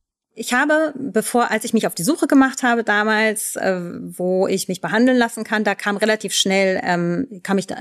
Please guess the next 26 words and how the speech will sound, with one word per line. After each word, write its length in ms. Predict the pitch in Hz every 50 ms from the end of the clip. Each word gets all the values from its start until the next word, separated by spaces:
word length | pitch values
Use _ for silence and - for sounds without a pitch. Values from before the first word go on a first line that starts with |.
| 180 - -
auch 100 | 175 170
nach 180 | 165 160 -
Dänemark. 760 | - - 214 262 294 302 285 285 285 285 294 294 - - - -
Also 300 | - - - - 160 175
auf 160 | - 170 -
Dänemark 640 | - 220 240 254 254 240 233 233 226 226 220 - 202
wurde 140 | 214 202 208
mir 100 | 208 202
dann 400 | 202 196 190 185 185 - - -
überall 320 | - 330 415 370 - 196
bei 100 | 180 196
Google 240 | 196 262 269 269 262
<laughs> 380 | 247 - - 294 269 - 269 269
vorgeschlagen. 480 | - - 220 214 214 220 247 254 262 269 - - - - - - - - - - 240 -
Und 420 | - 240 233 233 240 240 - -
da 80 | 226 202
war 100 | 214 214
das 240 | 240 240 233 - -
so, 280 | 220 220 233 240 233
dass 360 | 226 - 196 214 208 - -
da 340 | - 202 208 202 196 196 - - - -
nur 440 | - 208 202 214 220 220 220 220 202
dänische 420 | - 208 208 202 208 196 - 185
Samenbanken 500 | 160 185 170 180 185 165 165 165 165 165
aufgetaucht 680 | 156 156 175 170 - - - - - 165 156 - - - -
sind. 360 | - 147 147 143 - -